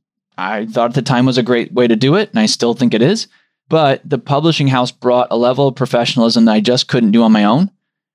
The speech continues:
So I still think that's the goal that you should be shooting for. And I think we're gonna develop some pathways to help you with that process. So again, if this is a conversation,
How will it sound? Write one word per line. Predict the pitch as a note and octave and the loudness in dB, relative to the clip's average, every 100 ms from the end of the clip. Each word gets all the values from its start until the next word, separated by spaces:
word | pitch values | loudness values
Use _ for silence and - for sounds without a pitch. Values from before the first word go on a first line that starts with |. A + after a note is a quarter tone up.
| - | -12
So | - B2 | -2 0
I | A#2+ | 0
still | - - C#3 C#3 | -2 -2 0 0
think | C#3 C3 A#2+ | 0 -4 -2
that's | B2 A#2 - | -2 -2 -2
the | - | -6
goal | A#2+ A#2 A#2 A2 | -4 0 0 0
that | G2+ | -2
you | A#2 | -2
should | - | 0
be | A2 | 0
shooting | - B2+ C3+ | 2 2 0
for. | C3 C3 B2+ B2+ _ _ _ _ _ - | 0 2 2 0 _ _ _ _ _ -4
And | A2+ - | -2 -2
I | C#3+ | -2
think | G#3 A#3+ | -2 -2
we're | D4 | -2
gonna | C#4+ C4 | 0 0
develop | A#3+ G3 G3 A3 - | 0 0 0 -2 -4
some | - G3 | -4 0
pathways | F3 D#3+ F#3 D#3 C#3+ | 0 -2 -2 -2 0
to | C#3+ | 0
help | D#3 F3 | 0 0
you | D3 | 0
with | C#3+ | 0
that | D3 | -2
process. | - E3 E3+ A#2+ C3+ - | 0 0 0 -2 -4 -2
So | C3+ B2+ | 0 2
again, | B2 E3 | 2 0
if | B2 - | 0 0
this | F3 - | -2 0
is | A#3 | -2
a | G#3 | -2
conversation, | G3+ F#3 F3 - F3+ F3 F3 F3 | 0 0 0 2 0 2 2 0